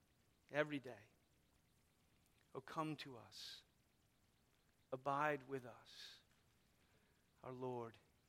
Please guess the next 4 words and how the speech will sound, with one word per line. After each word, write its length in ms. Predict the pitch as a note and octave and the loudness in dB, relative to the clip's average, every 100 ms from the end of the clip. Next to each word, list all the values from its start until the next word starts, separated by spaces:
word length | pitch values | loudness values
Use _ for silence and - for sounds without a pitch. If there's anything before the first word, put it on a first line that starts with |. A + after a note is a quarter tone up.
| - | -8
Emmanuel. 640 | B2 B2 B2 A#2+ A2+ A2 G#2+ G2 - - - - _ - - - - - - | -6 -4 -4 -6 -8 -10 -14 -18 -20 -20 -20 -20 _ -20 -20 -20 -20 -20 -8
Pray 160 | - C#3+ | 4 4
with 140 | B2 - | 4 -4
me. 80 | A#2+ | -16